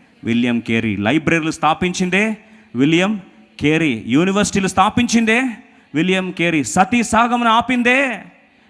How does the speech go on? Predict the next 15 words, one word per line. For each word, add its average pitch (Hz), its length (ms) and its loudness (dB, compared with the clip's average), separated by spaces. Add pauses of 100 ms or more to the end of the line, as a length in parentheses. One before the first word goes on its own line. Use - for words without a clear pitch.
విలియం 208 460 0 (340)
కేరీ, 131 360 0 (100)
సోషల్ 165 420 -4
రిఫార్మ్స్తో 143 500 -2
పాటు 135 360 -4
ఒక 120 160 -6
ఉజ్జీవాన్ని 180 720 0
తీసుకొచ్చాడు. 123 680 -4 (1000)
అందుకొరకే 107 760 -2 (300)
ఆ 117 200 0
విలియం 117 340 -2
కేరీ 104 240 -6
అంటాడు, 92 400 -6 (400)
"Attempt 147 340 -2
great 156 280 0